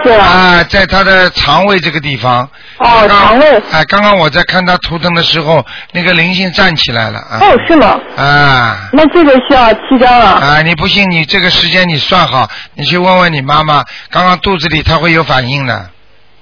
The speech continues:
Speaker 1: 哦。
Speaker 2: 明白了吗？
Speaker 1: 那，那就是七张是吗？
Speaker 2: 七张试试看吧。
Speaker 1: 还有他最近主要是干咳，而且他那个鼻子分泌物一直很多，他打算去做个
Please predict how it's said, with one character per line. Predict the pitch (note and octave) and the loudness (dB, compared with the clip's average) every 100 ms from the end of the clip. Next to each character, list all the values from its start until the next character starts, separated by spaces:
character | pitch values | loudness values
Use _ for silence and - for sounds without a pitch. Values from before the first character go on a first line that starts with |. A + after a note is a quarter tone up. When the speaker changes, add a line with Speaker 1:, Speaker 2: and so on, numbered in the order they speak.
| - | -8
Speaker 1:
哦。 | C#4 A#3+ B3+ A#3 A3 G3 F3+ | -2 2 4 4 2 0 -2
Speaker 2:
明 | D3+ | -2
白 | E3+ | 0
了 | F3 | 2
吗？ | E3+ E3 E3 D3 - - - - - - | 2 2 2 0 -8 -20 -20 -20 -20 -4
Speaker 1:
那， | C#4 D4+ | 2 4
那 | D4 B3 E4 | 4 4 4
就 | C#4+ D#4 | 4 4
是 | C4 - | 2 2
七 | C#4+ | 2
张 | C#4 C#4 C#4+ | 4 4 4
是 | C4 | 4
吗？ | A#3 G3 G3+ - | 4 2 0 -4
Speaker 2:
七 | - E3+ | -4 0
张 | F3+ F3+ | 0 0
试 | F3 F3 | 0 -2
试 | F3 | -2
看 | D#3 F3 | 0 0
吧。 | D3 A#2+ G#2 - - - - - - | 0 -2 -4 -14 -20 -20 -20 -6 0
Speaker 1:
还 | D4 | 4
有 | F#4+ D#4+ A#3+ | 6 6 4
他 | A#3+ - E4 - - | 2 2 2 0 0
最 | F#4 D#4 | 2 4
近 | F4+ D4 | 4 4
主 | |
要 | G#3+ A3+ C#4+ | 4 4 2
是 | C#4+ A3+ | 0 2
干 | D#4+ F4 | 4 4
咳， | - B3 | 4 4
而 | A3+ C4+ B3 D4+ | 4 4 4 4
且 | C4 G#3+ | 2 4
他 | C4 | 4
那 | D4 | 4
个 | B3 - | 2 2
鼻 | A#3 A#3 D4+ | 2 4 4
子 | C4+ A3+ | 4 2
分 | - | 2
泌 | C#4+ C#4 C#4 | 4 4 4
物 | C4+ | 4
一 | A#3+ | 4
直 | B3+ C4 | 2 2
很 | F#3+ | 2
多， | G#3 B3 | 2 2
他 | C#4 | 2
打 | C#4 A#3 C4 | 2 2 2
算 | B3+ B3+ | 2 2
去 | C4+ C4 | 2 2
做 | D4+ | 4
个 | C#4 | 2